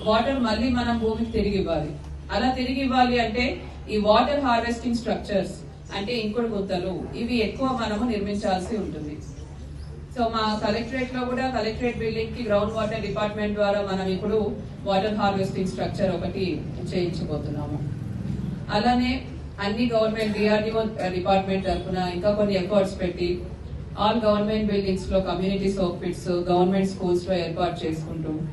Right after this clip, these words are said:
వీలైనన్ని, అలానే గ్రామంలో డిపిఓ తరఫున, ఆ, గ్రామంలో వీలైనన్ని సోప్ పిట్స్ ప్రతి ఇంటికి కూడా ఏర్పాటు చేసుకునే విధంగా మనం ప్లాన్ చేసుకోవాలి. దీంతో పాటు మన జిల్లాలో పరిశ్రమలు ఎక్కువ. So ఈ పరిశ్రమలు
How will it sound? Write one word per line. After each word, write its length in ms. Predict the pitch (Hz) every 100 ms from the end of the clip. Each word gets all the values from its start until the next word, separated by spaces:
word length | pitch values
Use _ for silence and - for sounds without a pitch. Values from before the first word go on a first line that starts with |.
| -
వీలైనన్ని, 680 | - 233 262 247 240 208 180
అలానే 420 | 185 202 214 214 190
గ్రామంలో 480 | 190 196 214 214
డిపిఓ 480 | 196 190 202 - 208
తరఫున, 520 | 208 180 - 175 180 180 - - - -
ఆ, 240 | - 185 180
గ్రామంలో 500 | 180 196 214 233 240
వీలైనన్ని 500 | 214 226 240 226 220
సోప్ 320 | - 214 202
పిట్స్ 240 | 190 180 - - - - - -
ప్రతి 240 | 196 233
ఇంటికి 380 | 214 202 214 214
కూడా 200 | 202 202
ఏర్పాటు 500 | 180 170 196 185 185
చేసుకునే 380 | 175 - 180 170
విధంగా 320 | 165 160 185
మనం 220 | 175 160 151
ప్లాన్ 340 | 151 143 143
చేసుకోవాలి. 420 | 135 - 143 139 135 - - - - - - - -
దీంతో 360 | 240 247 262 247
పాటు 380 | 247 247 277 - - - -
మన 240 | 214 240
జిల్లాలో 440 | 233 233 247 247
పరిశ్రమలు 580 | 254 208 226 - 226 220
ఎక్కువ. 420 | 190 - 170 160 - - - -
So 100 | 226
ఈ 120 | 220
పరిశ్రమలు 800 | 220 208 254 277 262 247 240 247